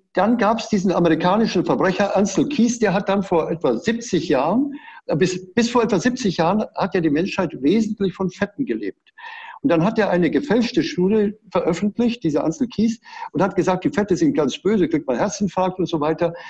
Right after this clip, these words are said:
Und seitdem ist ja die amerikanische Regierung, die hat damit angefangen und hat gesagt, die Fette sind böse, müssen wir meiden, wir müssen Kohlenhydrate essen.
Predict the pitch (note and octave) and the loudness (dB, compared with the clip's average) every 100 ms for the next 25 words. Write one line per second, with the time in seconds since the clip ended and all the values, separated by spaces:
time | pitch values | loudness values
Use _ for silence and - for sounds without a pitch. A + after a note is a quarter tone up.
0 | - F3+ - - G#3+ C4+ - A#3+ A3+ A3+ | -2 0 2 4 4 2 2 2 2 0
1 | F#3 G3+ F3 E3+ E3 D3+ D3 F3+ A3 - | -2 0 0 2 2 2 2 2 2 0
2 | D#3 D#3 G#3 G3 D#3 D3 D#3 C3 - E3+ | 0 2 2 2 0 0 0 -2 0 -2
3 | F3 E3+ E3+ F3+ - - - C#3+ F3+ D#3+ | 0 0 -2 -4 -10 -20 -6 -2 0 0
4 | D3+ C#3+ C#3+ G3 F#3 D3 A#2 - G#3 A3+ | -2 0 -2 0 0 0 0 2 2 2
5 | F3+ C#3+ C#3+ A#2+ A#2+ A2+ C3+ G3 G3+ D#3+ | 2 2 0 0 0 0 0 0 0 2
6 | D3 D3 D#3+ - C3+ C#3 B2+ A#2+ A2 - | 2 2 -2 2 4 4 4 2 -2 -4
7 | A2+ - | -6 -6